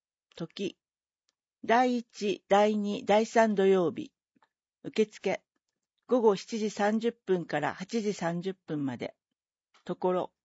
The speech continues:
西合市図書館天文台。なお、雨天曇天の場合は中止します。来館前にホームページでご確認ください。問い合わせ先、西合市図書館。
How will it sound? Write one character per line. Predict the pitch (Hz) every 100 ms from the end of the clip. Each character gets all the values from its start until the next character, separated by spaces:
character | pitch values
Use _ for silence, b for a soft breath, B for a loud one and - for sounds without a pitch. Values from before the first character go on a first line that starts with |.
| _ _ _
西 | 190 220 254
合 | 233 254
市 | 262
図 | -
書 | 233 226
館 | 196 160 139 -
天 | 180 185
文 | 170 165 156
台。 | 147 143 - _ _ _ _ _ _ _ -
な | 233 202
お、 | - _ _ _ _ _
雨 | -
天 | - 233 185
曇 | 160 220
天 | 214 226 226
の | 202 170
場 | 170
合 | 165
は | 160 156
中 | - 180
止 | 170 165
し | - 139
ま | 143
す。 | - - _ b b b b
来 | 220 240
館 | 247 254
前 | 240 233 233
に | 175
ホ | 160 214 240
ー |
ム | 247
ペ | 240 220
ー |
ジ | 190 175
で | 151
ご | 160
確 | 160 185 175
認 | 185 175
く | 175
だ | 156
さ | - 143
い。 | 135 _ _ _ _ _ _ _ -
問 | 214 233
い | 233
合 |
わ | 233
せ | 226
先、 | 208 196 - 180 - -
西 | 170 226
合 | 196 202
市 | 185
図 | 180
書 | 175 165
館。 | - 90